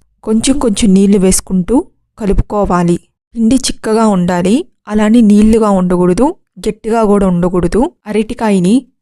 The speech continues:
శుభ్రంగా కడుక్కోవాలి, రెండు సైడ్లు కొసలు కట్ చేసుకోవాలి, పొక్కు తీసుకోవాలి, చాకుతో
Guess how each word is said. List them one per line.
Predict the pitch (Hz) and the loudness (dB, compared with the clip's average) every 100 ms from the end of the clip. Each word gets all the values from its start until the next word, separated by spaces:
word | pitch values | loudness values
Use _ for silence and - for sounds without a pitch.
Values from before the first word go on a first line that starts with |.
| _ - | _ -8
శుభ్రంగా | 190 - 233 240 233 202 | -8 -6 -2 0 -2 -4
కడుక్కోవాలి, | 180 - - 196 180 175 175 - _ _ - | -6 -6 -8 -2 0 0 -2 -4 _ _ -6
రెండు | 208 214 233 | -2 0 0
సైడ్లు | 214 220 247 247 | 0 0 -2 -4
కొసలు | 190 220 208 | -4 -4 -4
కట్ | 180 - | -8 -6
చేసుకోవాలి, | 190 - 185 180 175 185 339 _ _ _ - | -6 -4 -6 -4 -2 -2 -2 _ _ _ -16
పొక్కు | - - 247 | -10 -8 -2
తీసుకోవాలి, | 240 - 202 180 175 175 311 - _ _ _ _ _ _ 247 | -2 -2 -4 -2 0 0 -2 -4 _ _ _ _ _ _ -6
చాకుతో | 208 220 226 226 | -2 -2 -2 -2